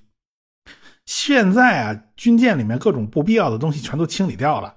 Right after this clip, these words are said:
能塞油桶的地方咱们就尽量塞上油桶了。因为这次路途遥远，而且在北太平洋是没有任何可以停靠的基地。但是美国人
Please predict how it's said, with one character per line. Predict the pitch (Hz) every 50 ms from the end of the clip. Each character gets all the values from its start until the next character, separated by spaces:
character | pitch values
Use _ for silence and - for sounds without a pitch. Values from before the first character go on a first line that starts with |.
| _ _ _ _ - - - -
能 | 156 156 196 269 285
塞 | 254 - - 269 254
油 | 262 226 180 170 190 226
桶 | 233 185 180 151 120
的 | 110 117
地 | 147 180 151
方 | 127 127 123
咱 | 107 127 135
们 | 156 156
就 | 156
尽 | 147 - 214 160 143
量 | 143 123
塞 | 113 - 165 151
上 | 143 - 143 123
油 | 117 131 147
桶 | - - 107 90
了。 | 92 - - _ _ _ _ _ _ -
因 | 208 220
为 | 254 262
这 | - 269 196
次 | - - 190
路 | 175 208 240 208 139
途 | 110 139 202 226
遥 | 190 143 127 170 233
远， | 220 127 87 - - _ _
而 | - 165 202
且 | - - 139
在 | 147 185
北 | 175 - - 135 113 107 117
太 | - - 262 226 160
平 | 135 143 143
洋 | 139 120 120 - - - - -
是 | - - 208
没 | 185 214
有 | 285 285 269
任 | 277 311 262
何 | 165 180 170
可 | 170 196 190
以 | 170 117
停 | - - - 127 151
靠 | - 185 170 127
的 | 120 110
基 | - 160 170
地。 | 170 185 160 98 - _ _ _ _ _ _ _ _ _ _ _ _ _ _ _ _ _ _ _ _ - - -
但 | 220 220 190 180
是 | 165 - 175 151
美 | 147 135 123 123
国 | 143 170
人 | 170 165 190 208